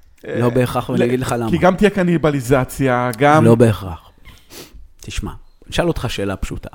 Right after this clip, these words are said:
Speaker 2: מה עושה את ההבדל בין רואה חשבון אחד לרואה חשבון אחר? שניהם יודעים ניהול תזרים, שניהם יודעים ניהול תקציב. הרואה חשבון שלי, שלא נציין כרגע את שמו, יש לו שש מאות לקוחות, רואה חשבון לידו יש בערך מאתיים. שניהם עובדים על אותו קהל מטרה,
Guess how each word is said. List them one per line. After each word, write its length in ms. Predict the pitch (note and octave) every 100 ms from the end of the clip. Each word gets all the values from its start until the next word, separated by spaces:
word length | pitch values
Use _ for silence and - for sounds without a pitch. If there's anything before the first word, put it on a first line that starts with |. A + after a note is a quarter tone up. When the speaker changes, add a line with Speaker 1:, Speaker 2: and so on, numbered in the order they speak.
| -
Speaker 2:
מה 100 | -
עושה 200 | G3+ -
את 100 | C3 A2+
ההבדל 260 | G#2 A#2
בין 140 | A2+ A2
רואה 180 | G#2 A2
חשבון 360 | - A2 A2+
אחד 240 | G#2 B2 A#2+
לרואה 260 | G2+ F#2
חשבון 340 | F2 F#2 E2+ E2
אחר? 180 | - - _ _ _ - - - - - _ _ _ _ _ _ -
שניהם 300 | - C#3 C#3+
יודעים 220 | C3 B2+
ניהול 160 | B2
תזרים, 320 | A#2 A2+ D3+ E3+
שניהם 240 | B2 B2
יודעים 200 | A2 A2+
ניהול 140 | A2+
תקציב. 400 | A2 G#2+ - E3+ G3+ - _ _ _ -
הרואה 200 | A#2+ B2+
חשבון 380 | B2 G#2+ A2+ A#2
שלי, 360 | G#2+ A2 G#2
שלא 320 | F#2+ G#2 G#2+ G2+
נציין 220 | G2+ G2+
כרגע 280 | - G#2 G2+
את 80 | -
שמו, 200 | A2 G2+
יש 120 | -
לו 160 | G#2
שש 280 | F#2+ C3 B2+
מאות 180 | D#3 D#3+
לקוחות, 440 | E3 D#3 F3+ G3 - - _ -
רואה 140 | F3
חשבון 360 | - C#3 D3+ D3+
לידו 260 | B2 B2
יש 100 | A#2
בערך 260 | A#2 A#2 A2
מאתיים. 420 | G#2 - C#2+ C#2 - - _ _ _ - _
שניהם 240 | - D#3+
עובדים 240 | E3 C3 C#3
על 80 | A2
אותו 220 | - C#3
קהל 240 | D#3+ C3+
מטרה, 440 | A#2+ A2+ G2 F#2